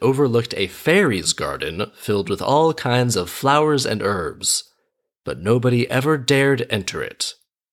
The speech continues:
One day, however, when the wife was standing at the window and looking down into the garden, she noticed a bed of wonderful Rapunzel.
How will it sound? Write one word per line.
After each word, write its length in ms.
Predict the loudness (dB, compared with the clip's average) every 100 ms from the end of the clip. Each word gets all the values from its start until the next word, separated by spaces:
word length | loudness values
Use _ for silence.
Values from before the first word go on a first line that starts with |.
| _
One 300 | -4 0 0
day, 220 | 0 -2 -2
however, 420 | -2 -4 0 0
when 160 | 0
the 80 | -2
wife 280 | 0 -2 -2
was 140 | 0
standing 420 | 0 4 2 2 0
at 100 | 2
the 100 | 2
window 400 | 2 2 2 2
and 100 | 0
looking 320 | -2 -2 0
down 260 | 0 0
into 280 | 0 -2 0
the 100 | -2
garden, 320 | -2 -4 -2
she 200 | -2 -2
noticed 380 | 0 0 2 0
a 120 | 0
bed 360 | 0 2 2 2
of 200 | -2 -4
wonderful 560 | 0 0 0 0 2 4
Rapunzel. 1000 | 2 2 2 4 2 -2 -6 -12 -16